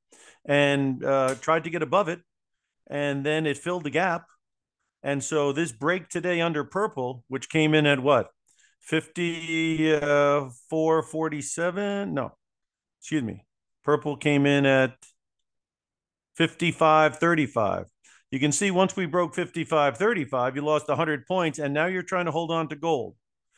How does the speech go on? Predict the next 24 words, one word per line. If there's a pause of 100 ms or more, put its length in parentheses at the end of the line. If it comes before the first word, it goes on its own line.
(200)
So
again,
let's
see
if
this
can
hold
up.
If
you're
trying
to
be
bullish,
you
certainly
would
like
to
see
this
hold
up.